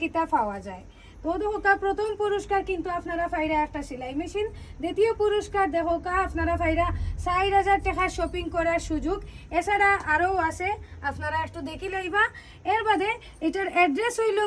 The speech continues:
গিয়া বাগবাড়ি, শামিমাবাদ, দুই নম্বর রোড। তো আমি তারার পেজ কিন্তু already কমেন্ট বক্সে মেনশন করিয়া দিছি, আপনারা সবে একটু তারার পেজ ভিজিট করবা, TikTok আইডিও ভিজিট করতে পারেন। এখন আউকা আমরা দেখি যে লেডিস বুক শপ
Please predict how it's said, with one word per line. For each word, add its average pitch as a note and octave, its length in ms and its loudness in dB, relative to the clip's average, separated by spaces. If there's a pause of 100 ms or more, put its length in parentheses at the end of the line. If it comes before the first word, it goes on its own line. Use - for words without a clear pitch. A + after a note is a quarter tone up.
গিয়া F4+ 160 4 (160)
বাগবাড়ি, D4+ 520 2 (120)
শামিমাবাদ, D4 680 2 (100)
দুই E4 200 -2
নম্বর G4 320 2 (120)
রোড। F#3+ 220 -2 (1300)
তো E4 80 -2 (240)
আমি G#4+ 200 4
তারার B4 280 4
পেজ A4 160 8 (100)
কিন্তু G4+ 180 4 (100)
already F#4 340 4
কমেন্ট D#4+ 280 2
বক্সে C#4+ 220 0
মেনশন D4 460 2
করিয়া G#4 280 4
দিছি, F#4+ 160 2 (100)
আপনারা D#4 260 2 (100)
সবে D4+ 280 0
একটু C#4+ 200 -8
তারার C4 300 -2
পেজ C4+ 160 -2 (140)
ভিজিট C4 240 -2 (100)
করবা, E4+ 220 2 (100)
TikTok C4+ 380 -6
আইডিও D#4 220 -2 (100)
ভিজিট A#3 300 -4
করতে G#3+ 220 -6 (100)
পারেন। F3+ 240 -8 (540)
এখন G#4+ 180 4 (120)
আউকা G#4+ 260 6 (240)
আমরা D#4+ 200 6 (120)
দেখি D#4 240 0 (100)
যে C4 80 0 (120)
লেডিস D#4 340 4 (120)
বুক G#4 200 6 (120)
শপ A#3+ 240 0